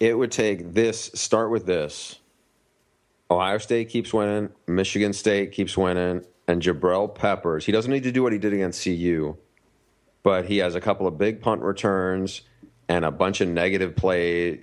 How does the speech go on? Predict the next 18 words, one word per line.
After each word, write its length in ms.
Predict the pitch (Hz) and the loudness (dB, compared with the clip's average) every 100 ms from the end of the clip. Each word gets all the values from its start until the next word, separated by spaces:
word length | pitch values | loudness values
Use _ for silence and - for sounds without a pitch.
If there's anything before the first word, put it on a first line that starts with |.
| - | -4
negative 420 | 95 87 98 87 | 0 2 0 0
yardage 420 | 87 85 85 - | 0 0 0 -2
plays 280 | - 82 82 | 0 0 0
against 320 | 85 80 - | -2 -2 0
Ohio 400 | 78 82 80 82 | 0 0 0 -2
State, 400 | - - 82 80 | -2 0 0 0
and 160 | 82 78 | -2 0
they 160 | 85 87 | 0 0
derail 640 | 90 85 82 80 82 82 | 0 0 2 2 2 0
that 220 | 76 76 | 0 0
offense 480 | 76 78 - 85 82 | 2 0 0 -2 0
and 140 | 73 73 | -2 0
win 160 | 82 | 0
that 200 | 80 78 | 0 0
game 300 | - 80 82 | 0 0 0
on 140 | 82 80 | 0 0
the 80 | |
road. 480 | 78 82 87 98 110 | 0 2 2 0 -4